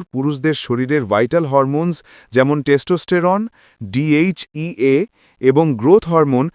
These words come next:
ধীরে ধীরে কমে যেতে শুরু করে। তবে সুখবর হলো, এই প্রাকৃতিক হ্রাসকে আপনি স্লো ডাউন করতে পারেন একদম সহজ তিনটি উপায়ে। এক,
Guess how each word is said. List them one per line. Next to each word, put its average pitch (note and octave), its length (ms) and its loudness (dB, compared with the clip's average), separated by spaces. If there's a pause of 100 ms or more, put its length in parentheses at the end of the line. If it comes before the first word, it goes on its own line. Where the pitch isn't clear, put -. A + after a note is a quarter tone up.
(240)
ধীরে B2 280 2
ধীরে F3 220 4
কমে E3+ 300 -4
যেতে E3+ 220 -2
শুরু C#3 260 0
করে। E2+ 260 -4 (600)
তবে G2 200 0
সুখবর G#3 600 0
হলো, F2+ 260 -2 (380)
এই D3 140 2
প্রাকৃতিক F#3 680 0
হ্রাসকে C3 480 0
আপনি D3 280 0
স্লো G#2 320 -2
ডাউন F3 280 0
করতে D3+ 320 -2
পারেন G2 320 0 (400)
একদম F3 420 4 (180)
সহজ E3 300 2 (140)
তিনটি G#3+ 380 0
উপায়ে। C3+ 420 0 (1300)
এক, C3 280 2